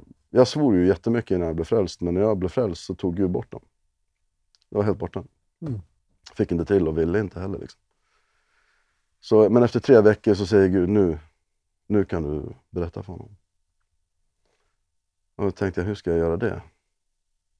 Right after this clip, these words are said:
Speaker 1: Jag tänkte, "Jag måste bara lägga mig platt, alltså. Vad han än vill göra, jag ska inte stoppa honom fr-, från att göra det, liksom."
Speaker 2: Mm.
Speaker 1: Så jag ringde honom, "Ja, kan vi ta ett möte?" "Ja, absolut. Kom ner bara,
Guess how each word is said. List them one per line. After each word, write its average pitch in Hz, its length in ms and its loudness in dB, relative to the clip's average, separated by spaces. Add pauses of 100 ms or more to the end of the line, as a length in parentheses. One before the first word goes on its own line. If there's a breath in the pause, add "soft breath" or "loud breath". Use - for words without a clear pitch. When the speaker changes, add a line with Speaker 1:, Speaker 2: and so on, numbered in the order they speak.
(220)
Speaker 1:
Jag - 80 -20
tänkte, - 220 -10
"Jag - 100 -10
måste 110 240 -10
bara 73 120 -6
lägga 65 180 -10
mig - 120 -16
platt, - 380 -12
alltså. - 240 -20 (1400)
Vad 113 300 0
han 104 160 -4
än 95 240 -2
vill 85 140 -2
göra, 85 400 -4 (960)
jag 92 140 -6
ska - 140 -8
inte 85 480 -6 (760)
stoppa - 360 -10
honom 85 240 -8
fr-, - 120 -20 (160)
från 87 240 -8
att 80 80 -10
göra 85 240 -4
det, 76 100 -10
liksom." 110 260 -14
Speaker 2:
Mm. - 120 -20 (1400 loud breath)
Speaker 1:
Så - 120 -6
jag 95 100 2
ringde 95 220 2
honom, 101 260 0
"Ja, 95 180 -4
kan 90 140 -10
vi 87 60 -8
ta 95 100 -4
ett 85 60 -6
möte?" 90 340 -6
"Ja, 113 280 -8
absolut. 101 560 -12
Kom 107 160 -12
ner 95 160 -8
bara, - 200 -14